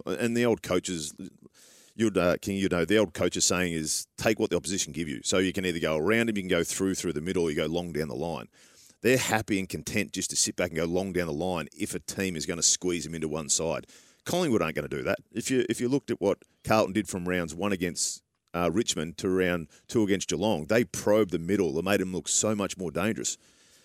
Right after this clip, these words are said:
Brisbane aren't willing to do that. Whether Rich is not in or Kitty Coleman was a little bit,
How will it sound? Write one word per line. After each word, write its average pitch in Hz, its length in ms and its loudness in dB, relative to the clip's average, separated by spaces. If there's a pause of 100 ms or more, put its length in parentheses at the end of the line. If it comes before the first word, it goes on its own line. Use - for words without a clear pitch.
(200)
Brisbane 143 320 2
aren't 104 340 0
willing 113 280 0
to 90 100 -4
do 95 160 2
that. 85 160 0 (400)
Whether 104 440 4
Rich 110 280 0
is 104 100 -2
not 107 120 4
in 110 120 4
or 92 100 2
Kitty 113 240 -2
Coleman 101 420 2
was 92 120 -2
a 98 40 0
little 107 200 2
bit, 98 120 0